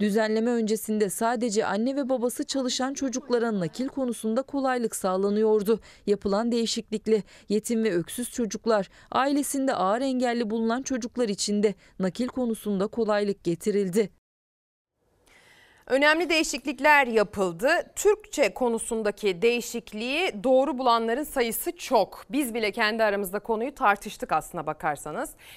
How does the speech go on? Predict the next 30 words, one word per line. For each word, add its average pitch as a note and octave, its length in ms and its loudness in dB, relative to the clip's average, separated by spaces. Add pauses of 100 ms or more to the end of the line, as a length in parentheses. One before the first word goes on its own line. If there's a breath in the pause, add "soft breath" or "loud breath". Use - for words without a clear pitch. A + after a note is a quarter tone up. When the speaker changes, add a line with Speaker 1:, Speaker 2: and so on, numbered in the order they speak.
Speaker 2:
E, G3 100 0
öğrencilerin B3 640 4
okuduğunu B3 580 -2
anlamaması A3 580 0
ile G3 160 0
ilgili G#3+ 200 -4
çok G3+ 220 -8
ciddi G3+ 240 -8
eleştiriler G#3 720 0
yöneltiliyordu D#3 720 -6
biliyorsunuz. D3+ 580 -6
Eğitim F#3 300 -4
sistemine D3+ 560 -8
tabii C#3 320 -12
ki. - 160 -12 (640 loud breath)
Öğrencinin C4 560 2
okuduğunu C4+ 400 -2
anlaması B3+ 760 0 (100)
demek G3+ 360 -2
başka A#3+ 320 -2
derslerdeki C#4 640 -2
başarısını C#4 580 -2
da B3+ 120 2
etkileyen F3+ 540 -2
bir F3 160 -4
durum. A3+ 220 -4 (240 loud breath)
Hayatı B3 500 2
anlaması F#3 580 0
da D3+ 160 -2
demek D3 260 -4